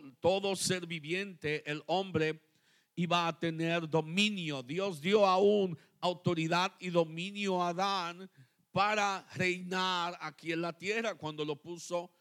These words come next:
con Adán y, eh, puso a Adán y a Eva en el Edén. Y es ahí donde el enemigo entonces entra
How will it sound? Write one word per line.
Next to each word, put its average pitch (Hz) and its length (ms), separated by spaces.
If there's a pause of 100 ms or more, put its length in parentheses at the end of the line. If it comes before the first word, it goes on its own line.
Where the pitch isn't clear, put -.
(160)
con 165 200
Adán 165 580 (220)
y, 170 300
eh, 151 260
puso 170 400
a 165 40
Adán 165 300
y 175 60
a 170 120
Eva 160 380
en 156 160
el 160 120
Edén. 180 460 (760)
Y 170 120
es - 240
ahí 240 520
donde 180 400
el 170 100
enemigo 170 540
entonces 190 760
entra 180 580